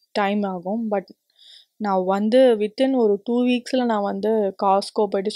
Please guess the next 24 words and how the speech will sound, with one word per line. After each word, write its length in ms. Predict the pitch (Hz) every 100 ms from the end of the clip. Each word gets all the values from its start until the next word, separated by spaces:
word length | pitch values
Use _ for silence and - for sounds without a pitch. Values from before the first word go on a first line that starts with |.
| 202
ஷாப்பிங்லாம் 500 | 202 196 233 220 214
பண்ண 300 | 196 190 196
ஆரம்பிச்சிட்டோம். 540 | 190 185 - - 190
மெதுவா 380 | 190 185 190 202
நடந்துட்டு, 640 | 196 185 196 196 190 196 202 - - - - _ -
ஃப்ரெஷ் 400 | 208 202 - 220
ஏர் 100 | 214
வேணுங்கிறதுக்காக 840 | 202 202 202 202 190 185 196 190 190
வெளியில 400 | 190 196 196 190 -
ஹாஸ்பிட்டலுக்கு 600 | 196 - 214 208 202 185
எப்படி 140 | 202 202
பாப்பாவை 300 | 202 214 196
கூட்டிட்டு 320 | 202 208 196 185
போக 300 | 185 185 185
வேண்டியிருந்ததோ, 420 | 180 180 175 180
அந்த 220 | 202 190 185
டைம்ல 360 | 196 196 196 190
அப்படிலாம் 440 | - 185 190 196
பண்ணிட்டு 400 | 190 185 185 196
இருந்தோம். 200 | 185 220
But 140 | 208 185
ரொம்பலாம் 440 | 185 196 226 240
ஸ்ட்ரெயின் 440 | 247 - 214 214 214
பண்ணிக்க 360 | 208 185 185